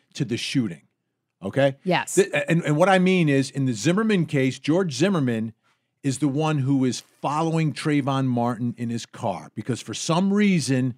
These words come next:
Speaker 1: Mister Neighborhood Watchman thinks that Trayvon Martin's up to no good. So he follows him as he's walking. Trayvon Martin runs away from him. Zimmerman pursues him. So in the eyes of the public,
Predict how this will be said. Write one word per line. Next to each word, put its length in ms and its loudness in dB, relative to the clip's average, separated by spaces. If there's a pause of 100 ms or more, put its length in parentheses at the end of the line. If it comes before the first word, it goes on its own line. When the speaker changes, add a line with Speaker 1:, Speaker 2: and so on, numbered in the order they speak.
(300)
Speaker 1:
Mister 300 -6
Neighborhood 560 2
Watchman 680 -2
thinks 360 -4
that 120 -8
Trayvon 380 -2
Martin's 380 -2
up 180 -6
to 100 -6
no 200 0
good. 340 -2 (260)
So 200 -6
he 260 -6 (100)
follows 600 -4
him 100 -2
as 120 -8
he's 180 -6
walking. 480 -2 (220)
Trayvon 340 2
Martin 320 0
runs 240 2
away 240 0
from 180 -4
him. 220 -4 (180)
Zimmerman 500 2
pursues 720 -2
him. 220 -10 (260)
So 260 0
in 120 -2
the 140 0
eyes 260 0
of 60 -8
the 80 0
public, 500 -2